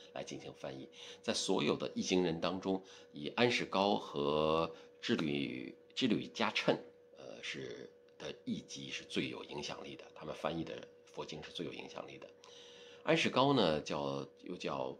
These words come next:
他的名，又叫安清啊，呃，号称安侯。他原来是安西国的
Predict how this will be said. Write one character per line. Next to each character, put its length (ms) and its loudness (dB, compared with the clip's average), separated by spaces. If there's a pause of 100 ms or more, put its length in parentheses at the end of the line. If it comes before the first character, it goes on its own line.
(160)
他 100 -4
的 60 -2
名， 340 -4 (200)
又 100 -6
叫 180 -2 (440)
安 180 4
清 300 2 (260)
啊， 100 -12 (460)
呃， 180 -10
号 220 -2
称 240 -4
安 160 2
侯。 320 -4 (320)
他 80 -4
原 140 4
来 100 6
是 240 0 (140)
安 180 4
西 240 0
国 320 -4
的 400 -10